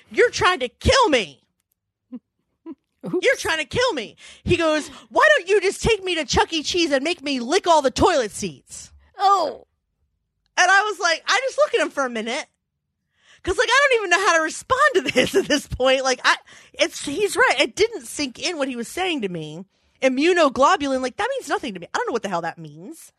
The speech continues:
Speaker 1: Why
Speaker 2: Right,
Speaker 1: would I?
Speaker 2: right.
Speaker 1: I don't even know what it means to have a paper, like, I can't even bandage my own paper cuts. Like, I don't know what that means. So I'm just like,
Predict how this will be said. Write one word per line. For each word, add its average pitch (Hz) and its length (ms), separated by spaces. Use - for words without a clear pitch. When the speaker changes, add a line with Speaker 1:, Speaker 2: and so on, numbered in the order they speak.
Speaker 1:
Why 349 180
Speaker 2:
Right, 523 100
Speaker 1:
would 571 200
I? 359 140
Speaker 2:
right. 220 180
Speaker 1:
I 571 160
don't 571 160
even 392 140
know 427 180
what 466 120
it 427 120
means 392 300
to 277 180
have 349 120
a 415 60
paper, - 340
like, 311 100
I 480 100
can't 571 220
even 311 160
bandage 330 380
my 370 140
own 359 120
paper - 360
cuts. - 560
Like, 294 80
I 359 80
don't 466 240
know 294 140
what 285 120
that 269 160
means. 254 500
So 392 100
I'm 392 100
just 392 140
like, 320 260